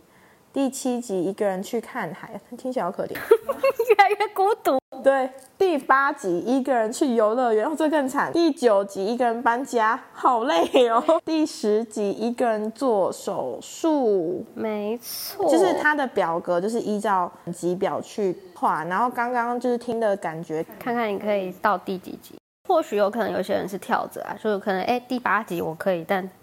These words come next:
Speaker 2: 第二集我不行，是大家可以参考参考。我们那时候在讨论这个表格的时候，发现你并不适用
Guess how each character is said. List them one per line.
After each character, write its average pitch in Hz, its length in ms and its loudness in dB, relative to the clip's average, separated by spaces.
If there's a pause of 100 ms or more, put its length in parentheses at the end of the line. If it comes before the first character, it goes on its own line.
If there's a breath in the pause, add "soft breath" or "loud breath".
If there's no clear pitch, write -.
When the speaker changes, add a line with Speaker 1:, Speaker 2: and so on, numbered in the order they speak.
(200)
Speaker 2:
第 214 160 2
二 208 80 2
集 156 160 -6
我 139 80 -4
不 185 160 -6
行， - 280 -12
是 - 200 -12
大 - 120 -4
家 - 140 0
可 208 160 -8
以 - 180 -10
参 277 240 -6
考 - 240 -4
参 185 300 -8
考。 - 180 -14 (800)
我 233 140 2
们 214 300 0
那 302 80 0
时 370 120 -4
候 254 160 2
在 262 140 2
讨 208 200 2
论 196 120 -2
这 233 120 -2
个 220 120 2
表 143 240 0
格 107 160 -4
的 143 80 -2
时 165 80 -4
候， 147 80 2
发 180 180 0
现 202 200 -2
你 127 120 -2 (140)
并 214 160 0
不 151 100 -8
适 156 340 -6
用 110 200 -2